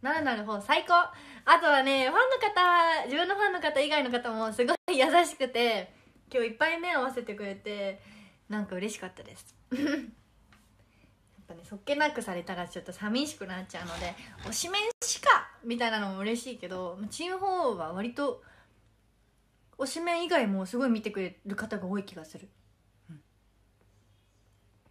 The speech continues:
本当にね、皆さん、自分のファンの方はもちろん違うファンの方もすごい優しくて。ブイアールコンテストのために入りました。えー、そうだったの？それで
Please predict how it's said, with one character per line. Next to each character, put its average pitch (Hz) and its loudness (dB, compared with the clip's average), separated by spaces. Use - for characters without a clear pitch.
本 208 -2
当 202 -4
に 196 0
ね、 202 -4
皆 208 -2
さ 170 -8
ん、 139 -16
自 185 -10
分 180 -4
の 202 -2
フ 214 -2
ァ - -2
ン 220 -4
の 202 -4
方 185 -8
は 175 -10
も 175 -10
ち 180 -12
ろ 196 -8
ん 165 -10
違 - -16
う - -16
フ - -12
ァ 185 -6
ン 190 -6
の 180 -10
方 180 -14
も 170 -14
す 190 -16
ご 185 -10
い 175 -10
優 165 -14
し 185 -20
く 180 -16
て。 - -20
ブ 294 -2
イ 349 0
ア 381 6
ー - 2
ル 370 0
コ 415 -4
ン 415 -2
テ 392 2
ス - -12
ト 359 -4
の 330 -2
た 320 2
め 339 0
に 330 -2
入 330 4
り 233 0
ま 349 2
し - -6
た。 - 4
え - 2
ー、 - 0
そ - 0
う 508 10
だ 453 4
っ - -2
た 359 0
の？ 294 -2
そ - -2
れ 403 4
で 415 4